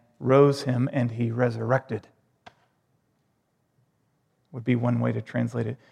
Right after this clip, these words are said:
Jesus chose to grant this man's request. So a little side note here. Um, it is possible to have genuine faith, to make a request, and then that request not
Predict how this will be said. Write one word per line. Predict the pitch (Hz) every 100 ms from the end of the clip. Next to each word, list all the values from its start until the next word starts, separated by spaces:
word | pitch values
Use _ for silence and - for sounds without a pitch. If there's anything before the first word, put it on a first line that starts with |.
| _
Jesus | - 170 160 151 - _ _
chose | - 139 131 127 -
to | 120
grant | 127 131 110 - -
this | 127 -
man's | 123 113 110 110 - _ _ _
request. | 117 - 107 117 - - _ _ _ _ _ _ _
So | -
a |
little | 175 202
side | - 170
note | 151 139
here. | 143 131
Um, | 135 131 - -
it | 156 180
is | 202
possible | - 175 170 156 143
to |
have | 139 131 120 - -
genuine | 131 127 120 113 113
faith, | - 131 113 - _ _ _ _ _ _ _ _ _
to | -
make | 135 139 156
a | 185
request, | 170 - 139 120 - - - _ _ _ -
and | 139 127 123 127
then | 127 123 -
that | 135 135
request | 147 - 143 131 - - _ -
not | 123 123 - -